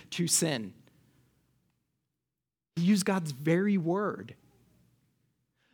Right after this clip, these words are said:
The word that is good and beautiful and intended to flourish, Satan quoted accurately God's word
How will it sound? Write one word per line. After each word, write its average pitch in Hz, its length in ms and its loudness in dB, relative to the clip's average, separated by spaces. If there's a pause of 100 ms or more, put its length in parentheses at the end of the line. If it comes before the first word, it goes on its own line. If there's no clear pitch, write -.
The 196 160 10
word 226 520 8
that 220 180 8
is 185 300 4 (240)
good 240 440 12
and 175 220 4
beautiful 226 560 6
and 185 140 4
intended 214 640 2
to 196 140 0
flourish, 185 500 4 (180)
Satan 247 560 6
quoted 233 580 6 (120)
accurately 170 840 4
God's 180 420 6
word 185 300 6